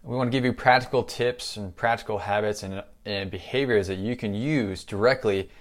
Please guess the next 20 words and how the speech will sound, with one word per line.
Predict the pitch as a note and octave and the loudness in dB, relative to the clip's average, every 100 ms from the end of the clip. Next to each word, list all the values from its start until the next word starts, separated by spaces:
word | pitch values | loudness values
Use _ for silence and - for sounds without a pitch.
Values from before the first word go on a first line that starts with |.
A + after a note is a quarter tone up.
| - | -4
after | A#2 A2 G#2+ | -2 0 0
listening | G#2+ G#2+ G2+ F#2+ F#2+ G#2+ | -2 -2 -4 -6 -10 -14
to | - | -8
this | G2 F#2 | -6 -6
podcast. | - F#2+ F#2+ F#2 F2 F2 - | -2 -2 -2 -4 -6 -6 -10
And | - | -6
I | A2 | 0
realized | B2+ D#3+ F#3 C#3+ B2 B2 | 4 4 8 8 8 8
after | B2 A#2+ A#2+ A2+ - - - - - | 6 6 0 0 -4 -20 -20 -20 -8
our | A2 A2 A2 G#2+ G#2 - | 2 4 6 4 2 0
previous | B2+ B2+ A#2+ A2 | 0 2 2 2
episode | G#2 - G2+ G2 G2 - | 0 0 4 4 2 -2
on | G2+ F#2+ F#2+ F#2 | -4 -4 -4 -8
plant-based | - A#2+ A#2 G#2 G2 F#2+ | -6 -4 -2 -2 -4 -6
eating, | G2 F#2+ F#2+ | -6 -6 -8
we | G#2 | -2
brought | C#3 D#3+ | 4 4
up | D3 | 4
some | - A2+ | 0 -6
issues. | C3 B2+ C#3+ C#3+ B2+ | -4 -2 0 0 -2